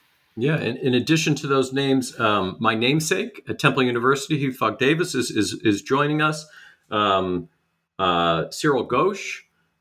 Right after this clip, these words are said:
uh, Michael Miller at S S R C, Lily Gorn, of course,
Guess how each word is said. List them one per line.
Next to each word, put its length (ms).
uh, 420
Michael 300
Miller 440
at 120
S 200
S 180
R 160
C, 280
Lily 320
Gorn, 460
of 220
course, 640